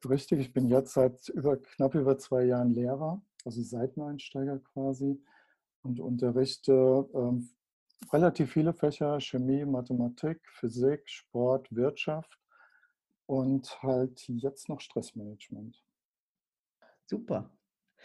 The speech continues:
Speaker 1: <laughs>
Speaker 2: Achim, du hast das jetzt schon so spannend angekündigt. Du bist Seiteneinsteiger. Seit, äh, du hast gesagt, du lehrst jetzt seit zwei Jahren an der Schule.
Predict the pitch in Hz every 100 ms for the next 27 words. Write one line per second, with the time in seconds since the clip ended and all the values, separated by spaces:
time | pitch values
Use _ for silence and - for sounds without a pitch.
0 | - 151 - 226 - _ - - 220 220
1 | 180 208 233 208 - 220 - 202 190 190
2 | 196 196 - 233 294 294 170 170 - 180
3 | 180 - 170 240 240 175 156 156 - 143
4 | 143 156 190 233 - - - _ - 190
5 | 202 - - 196 190 202 202 214 202 196
6 | 202 202 233 220 - 180 180 - - 180
7 | 202 208 190 185 190 190 185 - 185 175
8 | 160 160 - - 208 214 147 - 180